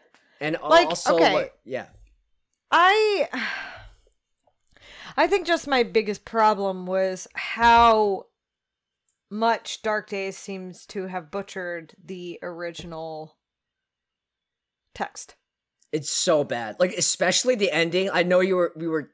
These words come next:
Speaker 1: talking about how abysmal the ending was. Like, they changed the ending completely.
Speaker 2: Like,
Speaker 1: Um, I
Speaker 2: again,
Speaker 1: mean
Speaker 2: the Stella that they show you in Thirty Days of Night versus the Stella they show you in Dark Days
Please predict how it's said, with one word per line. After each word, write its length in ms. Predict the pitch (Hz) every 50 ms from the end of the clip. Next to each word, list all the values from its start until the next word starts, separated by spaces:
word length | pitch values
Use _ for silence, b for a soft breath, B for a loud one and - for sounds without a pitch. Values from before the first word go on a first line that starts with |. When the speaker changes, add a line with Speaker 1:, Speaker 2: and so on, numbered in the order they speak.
| _ _ -
Speaker 1:
talking 380 | - - 143 151 151 - 143
about 480 | 139 120 143 147 139 151 151 143 131 b b b b b b b b b b b _ -
how 520 | - - 131 143 147 156 165 165 165 165
abysmal 680 | 156 135 147 135 - - 117 120 123 - 127 139 151 156
the 180 | 143 156 156 -
ending 340 | 147 156 156 165 170 175 165
was. 320 | 170 175 175 180 180 170 - _ _ _ _ -
Like, 320 | - 110 139 139 120 _ _ _ _ -
they 140 | - 185 180
changed 360 | 180 - - 180 180 185 175
the 140 | 185 170 147
ending 480 | 160 160 160 156 156 151 151 147 143 _ _ _ _ _ _ _ _ _ _
completely. 960 | - - 147 139 - - - - - 131 139 135 110 113 110 104 95 92 - b b b b b b b b -
Speaker 2:
Like, 240 | - - 311 302 -
Speaker 1:
Um, 60 | -
I 40 | 320
Speaker 2:
again, 300 | - - 359 349 269 214
Speaker 1:
mean 180 | - - 233 233
Speaker 2:
the 120 | 240 247
Stella 680 | 247 - - - - 302 311 339 392 415 415 415 392 311
that 220 | 302 302 285 285 -
they 140 | 277 269 262
show 340 | 247 - - - 262 254 254
you 340 | 262 254 233 233 226 220 220
in 160 | 214 214 214
Thirty 460 | 196 - _ 226 220 233 220 220 220
Days 220 | 190 208 208 196 180
of 120 | 208 165
Night 300 | 190 196 196 190 170 160
versus 400 | 160 190 196 196 - 214 208 175
the 140 | 170 208 208
Stella 360 | - - 233 220 214 220 226
they 140 | 220 220 214
show 200 | 202 - 233 220
you 200 | 214 208 196 190
in 120 | 185 180 165
Dark 260 | 185 185 185 185 -
Days 340 | - 190 185 170 165 165